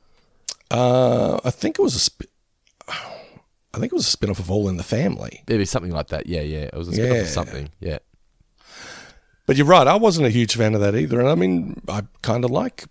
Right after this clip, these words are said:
Speaker 1: television of that vintage as well. But for some reason, this just felt like, "Eh, we gotta, we've got a few minutes to." F-, it, it was filler. It was not killer. It was
Speaker 2: Yeah.
Speaker 1: filler.
Speaker 2: It's, um, it's kinda sad now when you think if there was a museum of television,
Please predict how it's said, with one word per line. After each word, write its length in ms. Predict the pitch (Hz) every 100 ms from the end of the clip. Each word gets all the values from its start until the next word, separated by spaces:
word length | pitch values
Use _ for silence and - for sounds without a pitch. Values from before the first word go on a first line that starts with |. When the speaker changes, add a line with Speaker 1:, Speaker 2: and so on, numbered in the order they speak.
| _
Speaker 1:
television 540 | - 101 95 95 90 92
of 60 |
that 200 | 92 90
vintage 400 | 110 107 90 98
as 100 | 101
well. 280 | 123 247 82
But 200 | 92 - _ -
for 100 | 139
some 240 | - 247
reason, 340 | - 247 165 135
this 160 | 139
just 220 | - 143 -
felt 240 | 135 131
like, 480 | 123 120 107 - - _ _ _ _ _ _ _ _ -
"Eh, 160 | 117 123
we 100 | 123
gotta, 280 | 135 123 95 - _ _ _ _ -
we've 140 | 113
got 140 | 107 131
a 40 |
few 180 | - 127
minutes 220 | 117 107
to." 100 | -
F-, 100 | - -
it, 240 | - 139 -
it 60 |
was 160 | 147 131
filler. 280 | - 95 - _
It 40 | -
was 140 | 120
not 160 | 165 -
killer. 280 | 160 95 -
It 140 | - 117
was 120 | 110
Speaker 2:
Yeah. 40 |
Speaker 1:
filler. 220 | - 101 - _ _ _
Speaker 2:
It's, 280 | 98 101 104
um, 400 | 95 87 85 80 - _ _ _ _ -
it's 100 | -
kinda 240 | - 147 160
sad 300 | - 107 90
now 140 | 92
when 100 | 90
you 60 | 87
think 180 | 98 87
if 60 |
there 100 | 90
was 140 | 85 92
a 20 |
museum 340 | 92 80 92
of 60 | 90
television, 600 | - 76 78 78 71 69